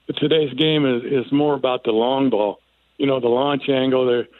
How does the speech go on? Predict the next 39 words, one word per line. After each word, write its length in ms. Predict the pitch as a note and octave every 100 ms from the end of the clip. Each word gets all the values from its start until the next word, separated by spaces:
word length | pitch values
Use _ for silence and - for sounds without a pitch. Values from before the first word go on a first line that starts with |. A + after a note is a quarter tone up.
| _ -
they're, 380 | C#3 C3 B2+ A#2+
uh, 200 | A#2 A2+
you 160 | C3+ C3+
know, 120 | B2
I, 100 | C3+
I, 220 | - C#3
I, 460 | C3+ - C3 B2+ C3
I 40 |
do 200 | C3 C#3+
a 20 |
lot 200 | C3 C3+
of 100 | A#2+
reading 300 | B2 C3+ B2+
on 160 | A#2 A2+
these 140 | A2+
analytics 560 | B2+ B2 A#2 B2+ C#3+ -
stuff, 300 | - A#2 A#2+
and, 160 | A#2+ A2 - - _ -
you 80 | D3+
know, 160 | C#3+
the, 240 | C3 B2+ A#2+
the, 380 | C3 B2+ A2 -
the 120 | C3+ A#2
hitting 360 | D3 D#3 D3
coaches 480 | D3 C#3+ C#3 C#3+ C3
and 200 | B2+ A#2+
the 220 | A#2+ G#2+ - - -
analytics 640 | C#3+ C#3 C3+ D3 D3 - B2+
are 80 |
more 260 | B2 C#3 C#3
about, 340 | B2 B2 A2 - _ _ _ C#3+
about 280 | C3 C3+
your 160 | C#3 A#2 -
swing 340 | E3 D#3 D3 B2+
being 240 | C#3 C#3
more 240 | B2 C3+ C3+ -
so 200 | D3 C3+
on 160 | B2+ A2
a, 180 | G2